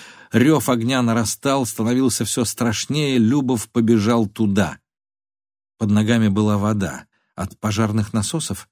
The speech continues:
И тут же он сообразил, что лопнула водопроводная труба, проложенная до реки Мененд, и вода растекается по земле, пока жуткое воющее пламя пожирает дома.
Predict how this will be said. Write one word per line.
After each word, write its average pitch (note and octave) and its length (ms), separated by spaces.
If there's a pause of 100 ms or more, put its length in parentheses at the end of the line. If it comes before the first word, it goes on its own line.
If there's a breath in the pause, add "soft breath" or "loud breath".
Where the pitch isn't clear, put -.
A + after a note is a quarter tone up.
(680)
И B2 60
тут D#3+ 220
же C3+ 120
он C#3+ 120
сообразил, B2+ 580
что A#2+ 200
лопнула B2 480
водопроводная A2+ 800
труба, A2 540
проложенная G#2 720
до G#2 140
реки G#2+ 300
Мененд, G#2 540 (340 loud breath)
и B2+ 120
вода B2 340
растекается A2+ 720
по A2+ 140
земле, A2+ 420
пока G#2+ 340
жуткое G#2+ 540
воющее G#2 540
пламя A2+ 400
пожирает G#2 760
дома. F#2 440